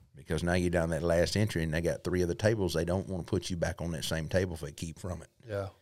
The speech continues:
Speaker 1: Now, don't get me wrong. Sometimes you do wind up on the same table
Speaker 2: It
Speaker 1: more than
Speaker 2: happens.
Speaker 1: once, but it's not very often.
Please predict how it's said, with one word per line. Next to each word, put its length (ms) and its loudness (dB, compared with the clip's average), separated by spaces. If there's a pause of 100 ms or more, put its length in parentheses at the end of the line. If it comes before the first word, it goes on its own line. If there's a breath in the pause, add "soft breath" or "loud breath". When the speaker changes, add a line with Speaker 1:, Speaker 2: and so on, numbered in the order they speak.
(140)
Speaker 1:
Now, 100 -8
don't 180 4
get 120 8
me 100 6
wrong. 320 4
Sometimes 500 2
you 60 2
do 140 6
wind 340 4
up 180 2
on 160 0
the 60 -2
same 320 -2
table 300 2
Speaker 2:
It 160 0
Speaker 1:
more 100 4
than 120 2
Speaker 2:
happens. 160 2
Speaker 1:
once, 420 -4
but 120 0
it's 140 2
not 220 0
very 280 4
often. 460 -2